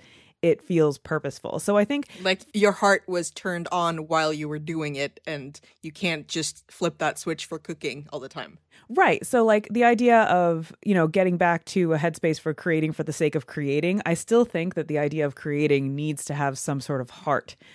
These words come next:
Speaker 1: behind it. Otherwise, you're just kinda, like, forcing yourself to go through the motions. And then, like, why are you doing it in the first place? Like, even if that creating is, like, "I wanna draw doodles on a paper," just, like, over and over, like, swirly swirls.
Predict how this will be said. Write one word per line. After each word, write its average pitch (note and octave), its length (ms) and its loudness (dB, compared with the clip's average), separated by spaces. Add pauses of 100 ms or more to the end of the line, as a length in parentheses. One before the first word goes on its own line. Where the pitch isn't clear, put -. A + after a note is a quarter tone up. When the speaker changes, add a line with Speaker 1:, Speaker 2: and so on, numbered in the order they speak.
(140)
Speaker 1:
behind C3 400 -4
it. - 240 -4 (220)
Otherwise, D#3 500 4
you're D#3+ 80 -2
just D#3+ 160 -4
kinda, E3+ 200 0
like, C3+ 160 -4
forcing D3+ 440 -2
yourself C#3 360 -2
to D#3 100 -6
go C#3+ 140 2
through C#3+ 160 -4
the C#3 80 -4
motions. A#3+ 580 -2
And F3 180 0
then, F3+ 240 0 (340)
like, E3 160 -2
why D#3 260 2
are D#3+ 60 2
you D3+ 280 -2 (240)
doing D3+ 260 2
it D3 120 -2
in D3+ 80 -6
the C#3+ 80 -4
first G3 320 -2
place? - 220 -8
Like, F3+ 180 -4
even F4+ 220 4
if F4+ 100 -4
that E4 180 2
creating C#4 440 0
is, G#3 120 -2
like, F#3 220 -4
"I F#3+ 80 -2
wanna G#3+ 240 -2
draw F#3+ 300 -2
doodles F3 420 -2
on D#3+ 140 -4
a D3 40 -8
paper," C#3 380 -8
just, C#3+ 180 -10
like, C#3 160 -6
over D3 360 -4
and C#3+ 80 -4
over, C3+ 240 -4
like, A#2+ 180 -8
swirly C3+ 380 -6
swirls. A2+ 360 -6